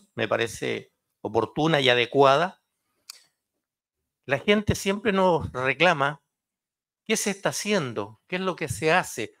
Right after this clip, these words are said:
por qué no se nos informa, y este es el mejor espacio para ello, ¿ah? Porque tenemos la posibilidad de que el consejo a esta hora está llegando a muchas de nuestras familias y están recibiendo la información de la mejor fuente.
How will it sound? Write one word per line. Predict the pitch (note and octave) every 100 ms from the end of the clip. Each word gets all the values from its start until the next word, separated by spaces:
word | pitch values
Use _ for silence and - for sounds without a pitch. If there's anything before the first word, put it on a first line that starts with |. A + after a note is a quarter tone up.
| _ _
por | C3
qué | - G#3
no | F#3
se | - D#3+
nos | D3
informa, | C#3 B2+ G2+ G3 D3+ A#2+ G#2 G2+ _ _ _
y | F3
este | G#3+ -
es | G3+
el | E3+
mejor | C3+ - F3+
espacio | G3+ - F#3+ F#3 - F3+
para | F#3+ A3+
ello, | D3 F2 F2+ _ _ _ _ _
¿ah? | B2 C3 E3 D#3
Porque | C3+ -
tenemos | A2 A2+ C3 E3+ D3+
la | C#3
posibilidad | C3+ - B2+ A#2 A2+ A#2+ D3+ F3 _ _ _
de | A#2 A#2+
que | B2
el | A#2
consejo | B2 A2+ - D#3+ D3+
a |
esta | D3 - C3
hora | C3+ D3 D3 _ _
está | D3 C#3
llegando | C#3 C3 C#3 D3 C#3+ -
a | B2+
muchas | F3+ A3+ - A#2
de | A#2
nuestras | A#2+ B2+ B2+ -
familias | F#2+ G2 G#2 B2 E3+ - _ _ _
y | A#2+
están | - D#3+
recibiendo | D#3 - C3+ D3 E3 D#3
la |
información | C#3+ B2 B2+ A#2+ A2+ - D3
de | D3+
la | C3+
mejor | A#2+ F3+ D3
fuente. | G#3+ G#2